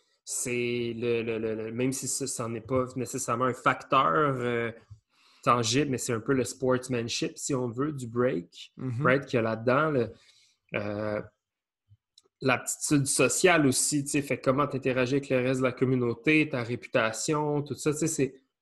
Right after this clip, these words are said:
Speaker 1: pour moi, ça, c'est quelque chose de plus tangible que les moves themselves, parce que les
Speaker 2: Mhm.
Speaker 1: moves, si tu t'identifies à ton style, c'est comme
Speaker 2: Ouais.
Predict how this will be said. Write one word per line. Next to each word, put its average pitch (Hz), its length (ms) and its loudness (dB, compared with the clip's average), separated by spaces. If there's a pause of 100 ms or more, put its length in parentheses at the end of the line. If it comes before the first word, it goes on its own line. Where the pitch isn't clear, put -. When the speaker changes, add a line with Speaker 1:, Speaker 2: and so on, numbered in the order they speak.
Speaker 1:
pour 131 180 2
moi, 160 200 6
ça, 180 560 4 (340)
c'est 131 220 -4
quelque 127 140 -2
chose 156 260 2
de 120 80 2
plus 143 380 -2
tangible 117 920 0 (1080)
que 139 260 4
les 127 160 4
moves 131 420 4 (220)
themselves, 139 580 0 (240)
parce - 180 -6
que - 80 -6
les 120 160 0
Speaker 2:
Mhm. 120 80 0
Speaker 1:
moves, 143 140 2
si - 220 -6
tu - 60 -14
t'identifies 120 380 0
à 131 60 2
ton 120 180 -6
style, 139 600 0
c'est - 180 -6
comme 127 420 -2 (360)
Speaker 2:
Ouais. 131 180 -8